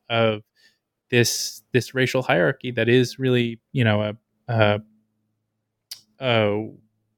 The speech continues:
a way of hoarding resources and opportunities that, that I had availed myself of.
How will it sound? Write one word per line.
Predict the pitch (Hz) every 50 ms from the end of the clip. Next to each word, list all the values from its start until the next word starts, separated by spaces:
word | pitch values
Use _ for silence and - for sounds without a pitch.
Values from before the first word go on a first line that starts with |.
| _ -
a | 131 117
way | 117 113 110 110 113
of | 110 104 - _ _ - _ _ _ _ -
hoarding | 160 160 156 139 120 110 104 110 135 - _ 190 180 -
resources | 131 120 117 - 107 107 - - - 143
and | 135 110 110
opportunities | - - 135 - - 143 143 139 135 127 123 - - - -
that, | 147 139 131 131 127 - _
that | - 123 120
I | 120 123 131
had | 127 135 139 135
availed | 123 120 123 123 147 196 185
myself | 151 104 107 - - - - - -
of. | - - - - -